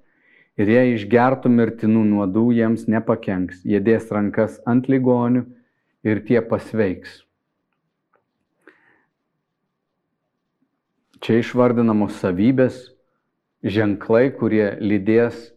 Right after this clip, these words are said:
tikinčių žmonės, kurie supranta savo tapatybę, kad jie yra Dievo vaikai.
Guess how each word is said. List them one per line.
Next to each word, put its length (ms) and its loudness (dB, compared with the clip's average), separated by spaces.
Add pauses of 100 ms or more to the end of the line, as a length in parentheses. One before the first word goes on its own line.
(220)
tikinčių 520 -2
žmonės, 520 -2
kurie 320 -2
supranta 760 -2 (880)
savo 320 0
tapatybę, 800 -2
kad 160 -2
jie 220 0 (100)
yra 280 -4
Dievo 440 0
vaikai. 400 -2